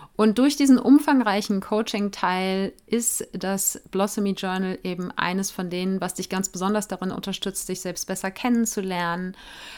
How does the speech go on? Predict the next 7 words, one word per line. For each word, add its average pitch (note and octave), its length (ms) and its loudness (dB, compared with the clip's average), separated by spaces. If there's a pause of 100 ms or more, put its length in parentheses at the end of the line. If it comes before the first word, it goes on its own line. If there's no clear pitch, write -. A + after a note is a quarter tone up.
(320)
innere B3 280 6
Hindernisse G#3+ 680 4
aufzulösen F3+ 1200 -2
und G3 300 0
noch F3+ 120 -2
vieles E3+ 340 -4
mehr. - 200 -8